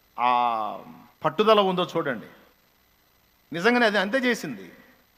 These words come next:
ఆ, ఆ, ఆ తల్లి అంతే చేసింది. ఆయన చెప్పినట్టే చేసింది. బిడ్డ చచ్చిపోయాడు. ఏం చేయాలి? అలా వరుసగా సమస్తాన్ని కోల్పోతూ,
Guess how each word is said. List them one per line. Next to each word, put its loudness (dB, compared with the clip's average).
ఆ, -4
ఆ, -2
ఆ 4
తల్లి 2
అంతే 2
చేసింది. -2
ఆయన -2
చెప్పినట్టే 2
చేసింది. -4
బిడ్డ -6
చచ్చిపోయాడు. -8
ఏం -6
చేయాలి? -18
అలా 4
వరుసగా 4
సమస్తాన్ని 2
కోల్పోతూ, 2